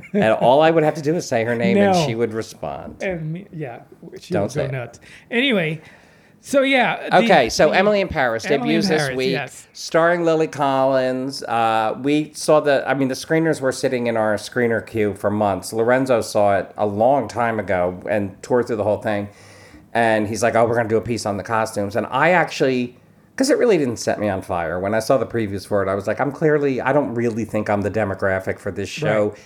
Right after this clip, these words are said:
Speaker 1: Yes, I do think gay men are a huge demographic for shows like this, but I think I've sort of aged out of the demo for this one. Um, but whatever. Uh, so I didn't watch it until the week before it aired,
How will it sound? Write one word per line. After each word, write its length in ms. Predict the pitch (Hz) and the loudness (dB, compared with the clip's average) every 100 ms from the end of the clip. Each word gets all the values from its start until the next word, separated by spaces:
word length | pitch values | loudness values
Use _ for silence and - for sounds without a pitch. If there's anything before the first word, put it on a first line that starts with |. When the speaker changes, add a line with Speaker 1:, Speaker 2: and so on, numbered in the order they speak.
| _ | _
Speaker 1:
Yes, 760 | 98 104 127 143 202 - - - _ - - _ | -10 0 4 4 2 -2 -12 -16 _ -20 -20 _
I 180 | 120 117 | 2 2
do 340 | 107 120 131 | -2 -2 -2
think 460 | 143 151 131 131 123 | -2 0 0 -2 -4
gay 240 | 135 120 | 2 2
men 320 | 117 117 113 117 | 2 0 -2 0
are 480 | 117 117 120 131 - | 2 4 4 2 0
a 40 | |
huge 380 | 110 127 123 110 | -4 -4 -4 -2
demographic 640 | 131 120 117 117 117 131 | 0 0 0 0 0 -4
for 120 | - 120 | -2 -6
shows 440 | - 127 117 107 | 0 0 0 0
like 260 | 117 123 139 | 0 0 2
this, 220 | 151 151 | 0 2
but 140 | 131 | 0
I 100 | 120 | 2
think 200 | 127 127 | 0 0
I've 140 | 117 - | 0 0
sort 240 | 127 113 | 0 0
of 80 | 107 | -2
aged 340 | 92 104 104 - | -4 -6 -6 -6
out 240 | 90 101 | -4 -4
of 80 | 101 | -4
the 80 | 104 | -6
demo 400 | 104 101 117 123 | -4 -2 -2 -4
for 160 | 139 | -4
this 220 | 131 131 151 | -4 -4 -2
one. 260 | 143 147 - - - - _ | -4 -4 -12 -20 -20 -20 _
Um, 640 | 120 117 117 113 117 113 101 _ _ _ _ _ _ - - - | 0 4 2 0 -2 -8 -14 _ _ _ _ _ _ -20 -2 2
but 180 | 208 | 4
whatever. 520 | 185 165 123 104 117 - - _ _ | 6 4 4 0 -4 -8 -20 _ _
Uh, 540 | 123 127 120 120 117 98 - - - - | 0 2 4 2 0 -6 -10 -18 -20 -16
so 260 | - 185 160 | 0 2 4
I 140 | 190 | 4
didn't 240 | 240 247 | 2 0
watch 300 | 196 185 180 | 2 0 0
it 100 | 185 | -2
until 320 | 156 151 156 151 | -2 -2 -2 0
the 120 | 143 | 0
week 240 | 139 143 | 0 -4
before 560 | 135 123 135 123 113 101 | -6 -4 0 2 2 2
it 240 | 113 107 - | 0 0 0
aired, 440 | 104 98 82 71 | 0 0 -2 -6